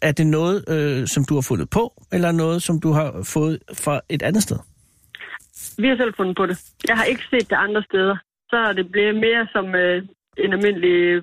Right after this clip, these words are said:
Speaker 2: vejbod eller sådan noget,
Speaker 1: Ja.
Speaker 2: jeg, der er set.
Speaker 1: Ja, fordi det er jo,
Speaker 2: Øh.
Speaker 1: øh, den moderne version af en, øh, af en vejbod.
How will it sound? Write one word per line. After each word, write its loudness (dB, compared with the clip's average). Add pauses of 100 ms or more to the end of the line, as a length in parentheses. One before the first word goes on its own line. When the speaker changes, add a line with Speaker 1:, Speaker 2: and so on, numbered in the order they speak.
Speaker 2:
vejbod 0 (140)
eller 0
sådan -8
noget, 0
Speaker 1:
Ja. 2
Speaker 2:
jeg, 2 (180)
der 0
er -2 (100)
set. 2 (200)
Speaker 1:
Ja, 4
fordi 2
det 2
er 4
jo, 2
Speaker 2:
Øh. 0
Speaker 1:
øh, -2
den 0
moderne 2
version 0
af 2
en, 4
øh, 2
af 2
en 2
vejbod. -2